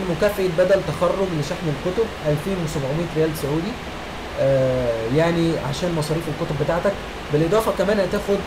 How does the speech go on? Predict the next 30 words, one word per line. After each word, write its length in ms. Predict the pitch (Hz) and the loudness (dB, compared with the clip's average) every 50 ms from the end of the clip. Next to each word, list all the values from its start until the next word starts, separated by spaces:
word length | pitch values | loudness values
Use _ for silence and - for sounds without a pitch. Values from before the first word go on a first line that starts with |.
| - - - - - | -6 -10 -10 -2 2
تذاكر 340 | 160 156 156 208 214 214 220 - - | 2 4 4 4 2 2 0 2 4
طيران 420 | 185 170 160 156 160 175 185 196 196 - - - - - 135 143 | 4 4 6 6 4 4 2 2 0 -4 -6 -8 -8 -4 -2 0
ذهاب 220 | 151 175 196 202 185 | 2 4 4 4 4
وإياب 380 | 196 180 160 165 170 180 180 180 - - - - - - - - - - - - - - 135 | 4 4 6 6 8 8 8 6 4 0 -6 -8 -8 -8 -8 -10 -10 -10 -10 -8 -6 -6 -4
سنويًا 480 | 131 - 160 147 147 156 165 175 180 175 | -2 0 2 4 4 4 4 4 4 2
لبلدك، 480 | 165 151 147 143 135 117 120 113 - - | 4 4 4 4 4 4 2 0 0 0
يعني 140 | 131 147 | 2 2
أنت 140 | 180 196 - - - | 2 0 0 0 0
كل 180 | 196 196 175 | 0 0 0
سنة 180 | 156 185 165 156 | 0 0 0 0
في 100 | 151 - | 0 0
الأجازة 420 | 143 135 143 151 180 196 196 233 233 208 - | 0 0 2 4 4 4 4 2 0 0 0
تذاكر 420 | 151 139 151 180 190 185 185 175 160 - | 0 0 0 0 0 0 -2 -2 0 2
طيران 340 | 156 147 143 156 175 185 175 - - - - - 143 | 4 4 4 4 4 2 0 -4 -6 -8 -6 -2 0
على 160 | 156 180 165 | 0 0 0
حسابه 260 | 160 - - 170 170 170 156 | 0 0 0 0 0 0 0
ما 100 | 147 151 151 | 0 0 0
تاخدها، 320 | 151 135 - 131 - 110 - - - - - - - 120 | -2 -2 -4 -4 -4 -4 -6 -8 -10 -10 -10 -8 -6 -2
تمام؟ 200 | 127 151 190 196 | -2 0 0 0
دي 360 | 170 156 175 180 185 175 165 - - | 0 -2 -2 -2 -2 -4 -4 -4 -4
حاجة 180 | 190 175 175 170 | -2 -2 0 0
كمان 240 | - 165 160 175 175 | 0 0 0 0 0
ما 80 | 165 143 139 | 0 -2 -2
بتلاقيهاش 360 | 135 143 135 135 143 156 165 156 160 - - - - - - - | 0 0 0 2 2 2 0 0 -2 -6 -10 -12 -12 -12 -10 -8
في 60 | - 127 - | -6 -2 0
كل 120 | 170 170 | 0 2
المنح 340 | 165 156 147 147 147 131 135 | 2 2 2 2 2 0 0
يعني. 200 | 131 95 101 - - - - - - - - - - - - - - - - - | -2 -4 -4 -6 -10 -10 -10 -10 -10 -10 -10 -10 -10 -10 -10 -10 -10 -6 2 4
طيب، 160 | 175 170 143 - - - - - - - - 160 | 4 4 4 2 -2 -6 -8 -8 -8 -4 0 2
آه، 340 | 160 160 160 160 156 156 | 4 6 6 6 6 6